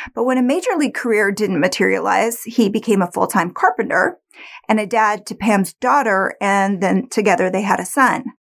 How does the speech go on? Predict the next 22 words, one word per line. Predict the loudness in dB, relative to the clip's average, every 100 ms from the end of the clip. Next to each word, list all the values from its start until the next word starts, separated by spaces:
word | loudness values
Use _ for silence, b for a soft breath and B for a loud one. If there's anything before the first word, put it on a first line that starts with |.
| _ _ _ _ -8
The | -2
family | 0 2 2
moved | 0 0 -2
around | 0 0 0
from | -2 -2
Florida | 0 0 2 0 -2
to | 0
Missouri, | 0 2 0 0 2 0 0
and | 0 0 0
that's | -2 -2 -2
where | -2
she | -2 0
got | 0 0
that | -6 -2
job | 0 0
at | -2
State | -2 0 0
Farm | -2 -2 -2 -4 -4
and | -4
crossed | 0 0 0 -4
paths | -4 -2 -2 -2
with | -2 -4